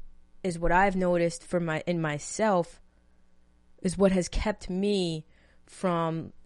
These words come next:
even posting, uh, on this, you know, like, posting religiously and, and, and consistently with this podcast. It's the belief that, mm, well,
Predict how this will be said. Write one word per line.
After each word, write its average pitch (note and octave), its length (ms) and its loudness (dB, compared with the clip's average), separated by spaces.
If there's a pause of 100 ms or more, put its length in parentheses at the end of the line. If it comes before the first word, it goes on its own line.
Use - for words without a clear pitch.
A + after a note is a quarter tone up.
(160)
even F#3+ 300 -2
posting, G3 680 0 (140)
uh, - 160 -4
on F#3+ 240 0
this, F#3 160 0 (200)
you A3 140 0
know, F3+ 180 2
like, E3+ 220 0
posting G3+ 420 2
religiously F#3+ 720 2
and, F3 260 -4
and, E3+ 260 -6
and E3+ 140 -6
consistently F3 920 -4 (580)
with F#3 280 0
this E3 140 -4
podcast. - 800 -4 (420)
It's - 200 -6
the G3+ 100 -2
belief G3 400 0
that, - 320 -2
mm, D#3+ 140 -8 (200)
well, E3+ 240 -4